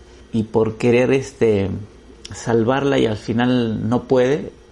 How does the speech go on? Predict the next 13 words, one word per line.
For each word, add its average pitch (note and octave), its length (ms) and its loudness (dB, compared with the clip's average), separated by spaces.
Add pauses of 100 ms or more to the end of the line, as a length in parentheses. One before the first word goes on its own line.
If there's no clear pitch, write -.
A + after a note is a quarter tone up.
tiene B2+ 580 0
el G#2 120 -2
interés A2+ 560 0
de, G#2+ 380 2 (240)
de A#2 520 -6
saber C3+ 400 0
qué D3 100 2
es C#3 60 -2
lo C#3 140 -2
que D3 80 0
ha C#3 80 -4
pasado, A#2+ 420 -2
¿no? A2+ 200 -2